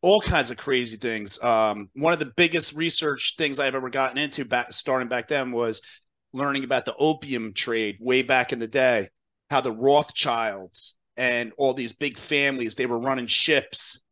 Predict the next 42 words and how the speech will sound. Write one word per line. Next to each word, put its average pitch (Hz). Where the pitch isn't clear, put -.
through, 135
um, 110
you 147
know, 123
go, 135
getting 156
the 143
opium 147
and 143
then 139
bringing 151
it 139
to 113
China. 147
And 131
China 156
back -
then, 147
they 139
didn't 127
want 147
opium 156
in 143
their 143
country, 151
and 127
they 127
were 117
trying 143
to 117
fight 151
against 139
the 131
British 143
people. 151
And 139
I 139
was 139
like, 135
"You 160
know 196
what? 208